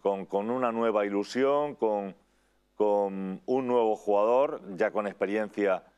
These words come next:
en la Liga C B y que ya se encuentra, ahí lo están viendo, a las órdenes de los técnicos del Covirán Granada, de Pablo Pin. Ojalá que tenga suerte. Y entraremos en la tertulia de ese efecto Sandoval,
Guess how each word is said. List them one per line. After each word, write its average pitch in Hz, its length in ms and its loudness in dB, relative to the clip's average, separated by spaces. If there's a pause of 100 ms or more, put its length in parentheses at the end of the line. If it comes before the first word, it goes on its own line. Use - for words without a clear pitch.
(300)
en 107 180 -2
la 104 100 2
Liga 120 280 2
C 110 160 0
B 117 340 0
y 104 200 -6
que 101 120 0
ya 107 140 0
se 107 100 -8
encuentra, 107 640 -2
ahí 98 140 0
lo 95 80 0
están 90 240 -6
viendo, 98 480 0
a 107 120 2
las 98 220 -2
órdenes 95 580 -2 (460)
de 104 300 0
los 92 200 -2
técnicos 98 560 -2
del 95 360 -2
Covirán 90 340 -2
Granada, 90 420 0
de 92 240 -2
Pablo 104 400 0
Pin. 131 220 -2 (960)
Ojalá 101 480 0 (140)
que 98 80 0
tenga 113 500 -2
suerte. - 540 -4 (1600)
Y 95 40 -4
entraremos 95 400 -2
en 98 60 0
la 95 60 0
tertulia 113 480 -2
de 101 60 0
ese 92 120 -4
efecto 90 320 -4
Sandoval, 90 540 0